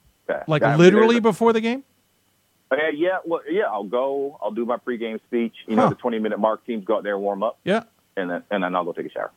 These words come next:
Speaker 2: Wow. Okay. I like that one. That one's going
Speaker 1: Yeah.
Speaker 2: on the list.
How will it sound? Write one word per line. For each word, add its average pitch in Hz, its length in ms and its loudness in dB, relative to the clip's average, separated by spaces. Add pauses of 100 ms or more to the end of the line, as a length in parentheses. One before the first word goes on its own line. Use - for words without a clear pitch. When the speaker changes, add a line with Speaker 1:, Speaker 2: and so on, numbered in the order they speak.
(440)
Speaker 2:
Wow. 143 560 -8 (160)
Okay. 202 480 -6
I 160 60 -4
like 233 260 -2
that 127 160 -2
one. 104 220 -8 (100)
That 294 140 -8
one's 180 160 -2
going 147 160 2
Speaker 1:
Yeah. 135 60 0
Speaker 2:
on 123 40 -2
the 120 80 -2
list. 196 240 -6